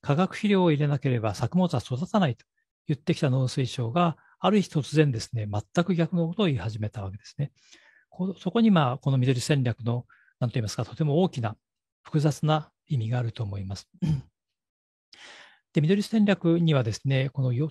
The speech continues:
つの数値目標が示されていまして、これがいつも語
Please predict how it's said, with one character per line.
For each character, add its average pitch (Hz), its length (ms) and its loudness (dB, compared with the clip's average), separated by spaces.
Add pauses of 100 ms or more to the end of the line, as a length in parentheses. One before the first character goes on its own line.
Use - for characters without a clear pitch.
つ - 140 -2
の 151 180 4
数 165 220 2
値 - 120 -4
目 165 220 2
標 113 240 -4
が 107 160 -6
示 123 280 -2
さ 135 100 -2
れ 120 80 0
て - 120 -8
い 110 40 -4
ま 104 100 -6
し - 80 -10
て、 135 240 0
こ - 140 -6
れ 180 80 0
が 190 80 0
い 208 40 2
つ 190 120 -4
も 123 80 0
語 113 120 -4